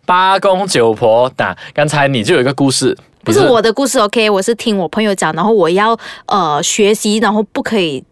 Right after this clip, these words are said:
Speaker 2: 重蹈覆辙。
Speaker 1: 所以不是你的啊？
Speaker 2: 不是我的。
Speaker 1: 所以，OK，来讲来听听发生什么事情。
Speaker 2: 就是，呃，我的朋友说她要去度蜜月，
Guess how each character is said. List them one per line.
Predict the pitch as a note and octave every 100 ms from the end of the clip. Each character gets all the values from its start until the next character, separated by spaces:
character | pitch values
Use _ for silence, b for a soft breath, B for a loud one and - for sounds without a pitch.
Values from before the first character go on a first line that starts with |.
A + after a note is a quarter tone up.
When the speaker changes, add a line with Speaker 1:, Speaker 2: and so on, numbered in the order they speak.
| _
Speaker 2:
重 | - G3 G3
蹈 | B3 C3+
覆 | - A#3
辙。 | - C3 -
Speaker 1:
所 | - C#3
以 | A#2+ _
不 | D#3
是 | D3 D#3+
你 | A2+
的 | G#2
啊？ | A#2 A#2+ -
Speaker 2:
不 |
是 | G#3
我 | G#3+ D3
的。 | - - -
Speaker 1:
所 | -
以， | -
OK， | A#2+ D3
来 | B2+
讲 | A2 G2+
来 | G#2
听 | A2+
听 | G#2+
发 | A2
生 | G#2
什 | G#2
么 | G2+
事 | G#2+
情。 | A2 F2 -
Speaker 2:
就 | - D#4
是， | E4+ F4 F4+ E4+ -
呃， | G3 F#3 F3 E3+
我 | G3
的 | G3+
朋 | G3+ G#3
友 | A3
说 | F3+ G3 F3 F3+
她 | - F#3+
要 | G3+ G#3
去 | G#3+ - A3+ G#3+
度 | A3+
蜜 | G#3+ G3+
月， | F#3+ E3+ -